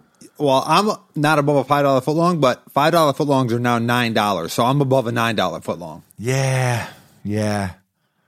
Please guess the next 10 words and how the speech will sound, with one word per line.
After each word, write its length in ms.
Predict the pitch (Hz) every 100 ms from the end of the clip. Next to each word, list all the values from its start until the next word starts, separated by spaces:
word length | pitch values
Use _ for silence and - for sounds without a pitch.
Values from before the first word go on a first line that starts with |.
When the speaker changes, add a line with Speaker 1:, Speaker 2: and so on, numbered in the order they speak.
| _ _ _ -
Speaker 1:
Count 180 | 160 -
Speaker 2:
I 60 |
Speaker 1:
me 60 | 165
Speaker 2:
don't 60 | 143
Speaker 1:
out. 160 | - _ _ _ _ _
Speaker 2:
I 80 | -
go 140 | 160
through 180 | 160 131
different 280 | 127 113 104
phases. 500 | 101 95 92 92 -